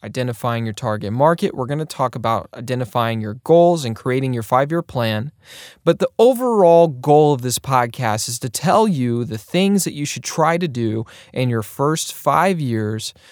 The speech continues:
so that you can be successful in video production. For me, July of this year, July of twenty twenty, will mark five years for Rustic River Media.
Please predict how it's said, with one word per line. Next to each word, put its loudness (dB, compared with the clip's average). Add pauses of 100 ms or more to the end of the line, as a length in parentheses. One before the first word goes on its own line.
(120)
so 2
that 0 (440)
you -2
can -2
be -2
successful -4
in -6
video -4 (200)
production. -2 (1400)
For 2
me, 4 (400)
July 4
of -2
this 0
year, -2
July 0
of -4
twenty -4
twenty, -6
will -4
mark -2
five 0
years -2
for -6
Rustic -4
River -4
Media. -8